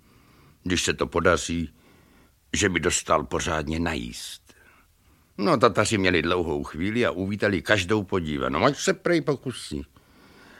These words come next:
Hadžit si přibral dva kamarády, Jusufa a Ismaila, a porazili pěkný kmen. Zbavili větví a dovlékli k vodě.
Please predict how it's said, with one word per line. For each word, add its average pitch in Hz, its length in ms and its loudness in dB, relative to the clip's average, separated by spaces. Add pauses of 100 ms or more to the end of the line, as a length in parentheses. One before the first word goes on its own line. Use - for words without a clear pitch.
(100)
Hadžit 156 420 4
si 110 160 2
přibral 143 420 6
dva 78 180 2
kamarády, 131 760 8 (160)
Jusufa 113 800 4 (160)
a 69 240 4
Ismaila, 107 840 2 (880)
a 107 100 6
porazili 131 480 6
pěkný 120 420 2
kmen. 62 560 -2 (880)
Zbavili 110 600 2
větví 113 680 0
a 92 100 4
dovlékli 101 600 2
k - 100 -12
vodě. 64 420 -6